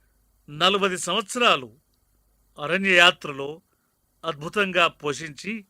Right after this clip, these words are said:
కానానుకు నడిపించిన దేవుడు నీ జీవిత యాత్రలో నీకు కావలసిన అనుదిన ఆహారమును దయచేసి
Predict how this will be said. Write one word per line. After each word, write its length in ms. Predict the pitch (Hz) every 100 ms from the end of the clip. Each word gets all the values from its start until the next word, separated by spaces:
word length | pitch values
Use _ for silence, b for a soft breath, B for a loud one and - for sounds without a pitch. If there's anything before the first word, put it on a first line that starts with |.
| _ _ _ _ _ -
కానానుకు 560 | - 175 208 226 214 208
నడిపించిన 600 | 190 180 190 180 180 151
దేవుడు 460 | 120 139 185 226 185 _ _ _ _ _ _ _ _ -
నీ 280 | 139 180 233
జీవిత 360 | 190 269 285
యాత్రలో 680 | 254 233 - 214 175 139 110 _ 147
నీకు 260 | 170 190
కావలసిన 680 | 170 185 202 220 202 185 139 - _ _ _ _ _ _ 170
అనుదిన 360 | 180 202 196
ఆహారమును 640 | 170 180 180 190 180 165 135
దయచేసి 680 | 143 143 170 151 170 190